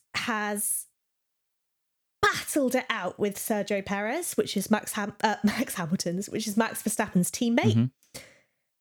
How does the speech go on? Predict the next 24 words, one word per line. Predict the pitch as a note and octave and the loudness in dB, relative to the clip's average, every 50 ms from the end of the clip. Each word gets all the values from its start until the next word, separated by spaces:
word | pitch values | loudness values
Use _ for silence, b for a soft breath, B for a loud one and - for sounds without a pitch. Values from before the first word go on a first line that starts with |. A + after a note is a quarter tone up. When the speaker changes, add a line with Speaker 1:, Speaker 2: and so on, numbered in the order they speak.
| _ _ _ _ _ _ _ _ _ _ _ _ _ _ _ _ _ - | _ _ _ _ _ _ _ _ _ _ _ _ _ _ _ _ _ 2
Speaker 1:
with | B3 A3+ G#3 - - | 2 4 2 0 -2
some | - - - B3 B3 B3 | 0 2 4 6 6 6
of | A#3+ A3 - | 6 6 4
the | A3 | 4
best | G#3+ - A3+ G#3 G3+ - - - | 6 6 6 6 4 0 0 2
racing | A3 G3+ G3+ - - G3+ F3 F3 | 2 2 2 2 2 2 2 2
I've | F3+ F#3 E3+ | 2 0 0
genuinely | - F#3+ F3 F3+ F3 D3 C#3 E3+ - E3+ | 0 0 2 2 2 2 0 0 0 0
ever | - E3 F3+ | 0 -2 -2
seen. | E3+ - - - - A2 G#2+ - | -4 -2 -2 -2 -2 -2 -2 -4
I | - | -6
think | - - B3 C4 C#4 - - | 0 2 2 4 4 4 2
it | - | 2
was | A#3 - | 2 2
two | - - - - C4 C4 C4 | 0 0 2 2 4 4 4
laps | A3+ F#3+ C4+ - - - - - - A#2 | 2 2 0 -2 -4 -6 -6 -2 0 0
Speaker 2:
Mm-hmm. | A2+ A2 A2+ A#2+ B2 - _ _ _ _ _ _ _ _ _ _ _ - A#3 | 2 2 2 0 -2 -6 _ _ _ _ _ _ _ _ _ _ _ 6 6
Speaker 1:
where | G#3+ A3+ A3 | 8 8 6
they | G#3 A3 A3 G#3+ G#3+ G#3+ | 4 4 4 4 4 4
were | G3 G3+ G3 G3 G3 G3 G3 - _ _ _ _ _ _ _ _ _ _ _ _ _ _ - | 4 4 4 4 2 0 -2 -8 _ _ _ _ _ _ _ _ _ _ _ _ _ _ 8
battling | C4+ B3 - - - - B3+ G#3+ F#3+ F#3 F3+ - - _ - | 8 8 6 2 0 2 4 4 4 4 2 -2 -2 _ 2
every | G#3 G#3 G3 - - G#3+ G#3 F#3+ | 2 2 2 2 4 4 4 4
single | - - - - - G3+ F#3+ F#3 F3+ F#3 F3+ F3 | 2 0 -2 2 4 4 6 6 6 4 2 2
corner. | - - - G3+ F3+ F3+ F3+ D#3+ A#2 C3 F3+ G3+ | 2 2 4 4 4 4 2 0 0 -2 -2 -6